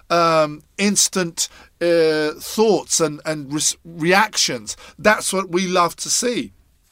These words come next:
And, you know, when you're coming in as a young actor,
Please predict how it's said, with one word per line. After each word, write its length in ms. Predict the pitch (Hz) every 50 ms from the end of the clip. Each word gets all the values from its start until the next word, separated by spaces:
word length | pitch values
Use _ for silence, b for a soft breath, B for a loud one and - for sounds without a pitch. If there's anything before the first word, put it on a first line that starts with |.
| _ _ _ _ - - _ -
And, 180 | 196 185 - B B B B B B B _ - - - _ _ _ _ _
you 80 | 202 208
know, 80 | 214 196
when 180 | 202 226 233
you're 140 | 262 330 359
coming 360 | - - - 262 254 226 220
in 200 | 220 214 202 202 -
as 140 | 190 165 170
a 100 | 180 165
young 240 | 156 185 190 185 180
actor, 560 | 190 208 208 - - - - 131 107 98 92